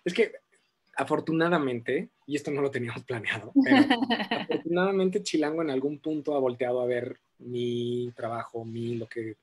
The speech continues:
Speaker 1: necesito, y entonces hemos colaborado, hemos hecho, o se han hecho, eh, artículos, ¿no? Y te, te quiero compartir uno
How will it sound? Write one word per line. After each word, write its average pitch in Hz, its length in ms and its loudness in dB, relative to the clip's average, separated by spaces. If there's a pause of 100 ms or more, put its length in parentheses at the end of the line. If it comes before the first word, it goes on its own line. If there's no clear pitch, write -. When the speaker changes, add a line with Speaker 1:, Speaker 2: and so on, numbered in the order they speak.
Speaker 1:
necesito, 120 580 -12
y 120 80 -8
entonces 117 420 -12
hemos 120 240 -10
colaborado, 113 560 -6
hemos 117 220 -12
hecho, 110 280 -10
o 104 40 -10
se 117 140 -10
han 120 160 -4
hecho, 117 380 -6 (520)
eh, 107 360 0 (960)
artículos, 135 800 0
¿no? 135 240 -4
Y 120 60 -6
te, 113 180 -6
te - 140 -6
quiero 131 200 0
compartir 120 560 -2
uno 143 480 -4